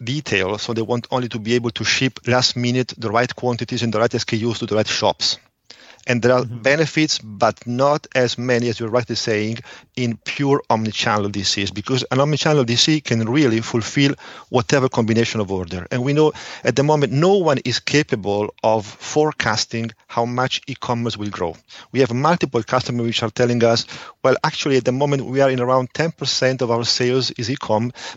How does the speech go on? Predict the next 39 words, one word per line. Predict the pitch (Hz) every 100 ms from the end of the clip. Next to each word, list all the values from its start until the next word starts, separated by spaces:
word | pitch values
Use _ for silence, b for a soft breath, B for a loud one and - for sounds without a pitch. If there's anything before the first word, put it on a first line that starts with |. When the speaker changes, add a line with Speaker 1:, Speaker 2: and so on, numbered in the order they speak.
| -
Speaker 1:
but | 117
in |
the | 123
next | 139 -
four | - 131
or | 123
five | - 131 117
years, | 123 123 120
we | 117 113
see | - 120
this | 113 120 -
might | 117
become | 110 - 117 -
twenty-five | - 127 - 107 101 92
percent." | 101 90 92 82 - - B B B B B B
So | - 131
everybody | 156 165 170 160 143
is | 143
trying | - 160 151
to | 147
understand | 139 139 139 131 B B
how | - 180
can | - 156
they |
cope, | 139 - 127
how | -
they | 175
keep, | 185 156 - -
keep | 165 -
flexibility | - 147 - - 127 131 175 135 - 90 90 _ b _
in | 117 110
their | 113 110 -
daily | 117 123
operation, | 117 110 98 143 - 101 98 117 B B -
but | 117
still | - - 160 160
being | 127 131 131 -
able | 127 127
to | 120 117